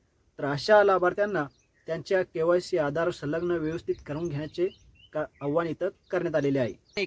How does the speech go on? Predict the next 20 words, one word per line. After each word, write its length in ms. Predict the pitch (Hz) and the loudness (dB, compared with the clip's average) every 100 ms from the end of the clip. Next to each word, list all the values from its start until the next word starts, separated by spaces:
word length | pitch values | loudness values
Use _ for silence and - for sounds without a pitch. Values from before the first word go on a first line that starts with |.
| - | -2
काही 220 | 170 208 | 2 4
असे 240 | 190 165 208 | 4 2 -4
सुद्धा 240 | 185 202 | 0 4
लाभार्थी 420 | 196 180 185 196 | 6 6 4 2
आहेत 80 | 190 | -2
ज्यांचे 340 | 165 170 - | -2 -4 0
आधार 280 | 196 151 180 | 2 2 0
संलग्न 400 | 170 165 170 190 185 | -4 -4 -4 -4 0
तर 80 | 180 | 4
आहे, 200 | 175 190 - _ _ - | 4 2 -4 _ _ -14
पण 100 | 175 | -4
त्यांच्या 240 | 190 196 - | -2 -2 -2
केवायसीजमध्ये 720 | 180 185 202 - 208 208 202 | 0 4 4 2 -8 -6 -2
इथं 160 | 202 214 - | -2 -4 -4
काही 160 | 175 | -2
ना 100 | 202 | -2
काही 160 | 190 196 | -4 -4
त्रुटी 360 | - 165 160 | -4 -6 2
आहेत. 220 | 185 175 190 202 | 4 4 2 -4
तर 140 | 208 | -4